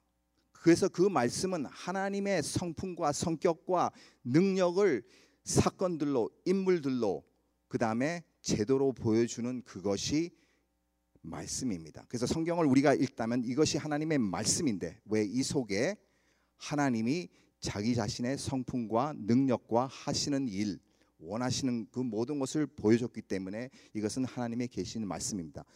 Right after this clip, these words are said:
그래서 성경을 읽다 보면 세 가지 크게 나눠서 나오는데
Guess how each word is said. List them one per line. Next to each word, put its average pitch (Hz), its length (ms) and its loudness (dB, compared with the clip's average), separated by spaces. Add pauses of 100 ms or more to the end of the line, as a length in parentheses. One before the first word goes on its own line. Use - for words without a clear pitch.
(180)
그래서 170 180 -2 (920)
성경을 175 400 -6
읽다 151 200 0
보면 139 380 0
세 165 240 -2
가지 170 480 0 (800)
크게 170 260 -8
나눠서 98 340 -2
나오는데 101 520 -2